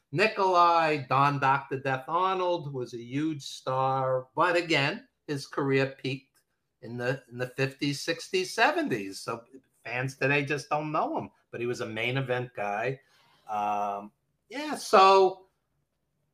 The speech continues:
it's imp-, to me, it's important to tell their stories and – to preserve, you know, these stories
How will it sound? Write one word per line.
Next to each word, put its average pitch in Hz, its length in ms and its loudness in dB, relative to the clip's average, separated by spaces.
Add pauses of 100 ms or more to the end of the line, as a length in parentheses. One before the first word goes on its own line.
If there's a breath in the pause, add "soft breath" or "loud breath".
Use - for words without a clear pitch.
(100)
it's 202 240 -2
imp-, 226 480 -4
to 226 120 0
me, 262 420 2
it's 233 240 0
important 175 1040 2 (520)
to 151 120 -4
tell 185 420 2
their 180 180 4
stories 127 1160 -2 (100)
and – 160 640 0 (640)
to 165 100 -8
preserve, 254 1120 4 (800)
you 175 120 0
know, 147 180 2
these 135 280 0
stories 147 920 2